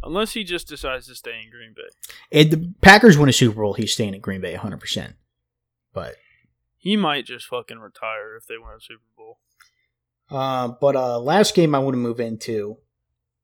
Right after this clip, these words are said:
Speaker 2: uh, Chiefs Broncos. Not too exciting, but, uh, I think we can all agree the Chiefs are back. They are the team we thought they were at the beginning of the season. They just got out to a rough start.
Speaker 1: Yeah, whatever.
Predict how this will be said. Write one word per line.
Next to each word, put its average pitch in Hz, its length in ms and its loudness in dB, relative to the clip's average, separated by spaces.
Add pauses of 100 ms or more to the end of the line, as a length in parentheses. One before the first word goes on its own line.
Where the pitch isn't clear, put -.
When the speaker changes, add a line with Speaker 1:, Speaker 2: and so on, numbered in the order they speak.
(240)
Speaker 2:
uh, 107 420 -14
Chiefs - 260 0
Broncos. 117 680 0
Not 135 200 -6
too 151 120 -2
exciting, 151 600 -2 (480)
but, 127 380 -2 (120)
uh, 113 260 -10
I 110 120 -6
think 117 200 -4
we 117 100 -4
can 117 120 -2
all 127 160 -2
agree 120 460 -6 (260)
the 98 80 -14
Chiefs - 540 -8 (500)
are 113 400 -4
back. 117 340 -2 (300)
They 107 160 -6
are 104 180 -4
the 98 100 -12
team 104 220 -8
we 101 100 -8
thought 104 220 -6
they 107 100 -6
were 104 200 -10
at 104 60 -14
the - 80 -20
beginning 113 280 -10
of 110 60 -10
the 104 60 -10
season. 110 360 -6
They 98 120 -8
just 101 160 -6
got 98 160 -4
out 95 140 -8
to - 80 -8
a 95 60 -4
rough 78 180 -8
start. - 340 -10 (2250)
Speaker 1:
Yeah, 110 260 -18
whatever. 107 220 -20